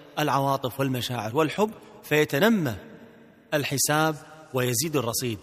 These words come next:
ولذلك من الخطأ أن يشعر أحد الزوجين أنه أكثر تضحية من الآخر، وبالتالي شو اللي راح يصير عندنا؟ راح يصير أنه أم خالد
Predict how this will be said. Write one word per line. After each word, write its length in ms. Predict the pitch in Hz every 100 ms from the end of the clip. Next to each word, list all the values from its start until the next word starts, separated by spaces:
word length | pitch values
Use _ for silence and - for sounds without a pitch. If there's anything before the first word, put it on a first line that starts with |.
| - - - _ -
ولذلك 480 | 131 135 220 262 -
من 60 | 160
الخطأ 480 | 135 214 220 117 - - - - - -
أن 80 | 165
يشعر 380 | 233 175 156 196
أحد 200 | 240 214
الزوجين 560 | 170 185 165 185 180 180
أنه 280 | 156 185 175
أكثر 460 | - - - 208
تضحية 460 | 190 180 127 185 170
من 120 | 147
الآخر، 460 | 127 139 131 - 101 - - - - - _ _ _ _
وبالتالي 440 | 131 143 139 151 143
شو 60 |
اللي 100 | 185
راح 140 | 202 170
يصير 220 | - 147
عندنا؟ 380 | 127 120 113 107 - - - -
راح 120 | 147
يصير 280 | 160 247 226
أنه 240 | 196 170
أم 100 | 247
خالد 360 | 214 165 131